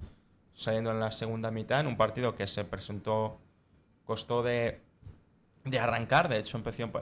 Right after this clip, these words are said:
empezó perdiendo el Barça y tuvieran que, y tuvieron que,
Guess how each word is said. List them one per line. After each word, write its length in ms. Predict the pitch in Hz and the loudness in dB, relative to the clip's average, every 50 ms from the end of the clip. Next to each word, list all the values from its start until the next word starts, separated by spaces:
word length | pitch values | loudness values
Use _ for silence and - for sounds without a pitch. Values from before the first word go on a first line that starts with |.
| - - | -6 -6
empezó 400 | 120 113 - 113 - - 113 107 | -6 -4 -4 -2 -2 -2 -2 0
perdiendo 360 | 120 113 - 113 113 110 113 | 0 -2 0 0 0 2 2
el 60 | 113 107 | 2 2
Barça 440 | 113 113 110 - - 139 160 180 - - _ _ _ _ _ _ _ - | 2 0 0 0 -2 -2 -2 -4 -6 -14 _ _ _ _ _ _ _ -6
y 120 | 127 123 | -6 -4
tuvieran 480 | 120 123 117 113 117 113 113 113 113 - | -2 -2 -2 0 2 2 2 2 0 2
que, 340 | 120 117 113 110 107 110 - | 2 2 4 4 2 0 0
y 100 | 120 117 | -2 -4
tuvieron 340 | - 110 110 110 113 117 110 | -2 0 0 0 0 0 -2
que, 500 | - 113 110 107 104 98 98 98 95 | 0 0 2 2 2 2 2 0 -2